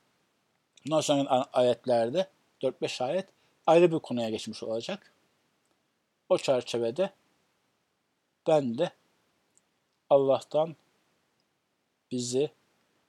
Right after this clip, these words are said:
bu bahsettiği salih insanlar olmayı nasip etmesini dileyelim. Madem ki bize hubbu şehevatı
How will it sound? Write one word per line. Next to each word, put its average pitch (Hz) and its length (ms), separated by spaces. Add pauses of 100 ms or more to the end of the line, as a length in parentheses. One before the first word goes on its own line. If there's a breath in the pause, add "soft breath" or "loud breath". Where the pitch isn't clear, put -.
(120)
bu 127 160
bahsettiği 139 840 (640)
salih 135 500
insanlar 123 440
olmayı 127 460 (460)
nasip - 280
etmesini 127 520 (420)
dileyelim. 110 480 (2250)
Madem 170 440
ki 135 200
bize 135 220
hubbu 143 440
şehevatı 131 920